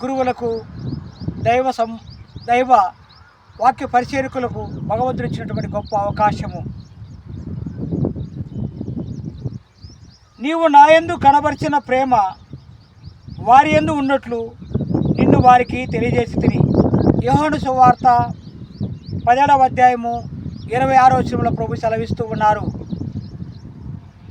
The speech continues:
కనుక ప్రియమైనటువంటి క్రైస్తవ సోదరి సహోదరులారా, యేసుక్రీస్తు భగవానుడు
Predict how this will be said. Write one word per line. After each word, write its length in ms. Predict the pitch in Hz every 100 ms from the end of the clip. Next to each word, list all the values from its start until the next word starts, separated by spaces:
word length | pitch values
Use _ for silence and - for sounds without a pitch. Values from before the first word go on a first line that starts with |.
| - -
కనుక 260 | 285 339 330
ప్రియమైనటువంటి 880 | - 302 285 269 269 247 233 175 - - - - - - - -
క్రైస్తవ 540 | - 277 320 - 269 254
సోదరి 580 | - 269 269 262 - -
సహోదరులారా, 800 | 233 247 240 226 226 226 190 139 - - - - - - - - - - - - - - - - - - - -
యేసుక్రీస్తు 720 | 302 349 - 359 330 330 -
భగవానుడు 640 | - 247 403 285 302 -